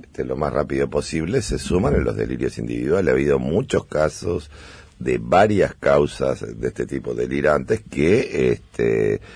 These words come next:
se, se inscriben en delirios individuales, como es el caso de este señor.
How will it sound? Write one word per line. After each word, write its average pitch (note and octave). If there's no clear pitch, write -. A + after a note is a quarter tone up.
se, C2+
se -
inscriben C#2
en F2
delirios C2
individuales, C2
como C2+
es C2
el A1+
caso C2
de B1
este -
señor. E2+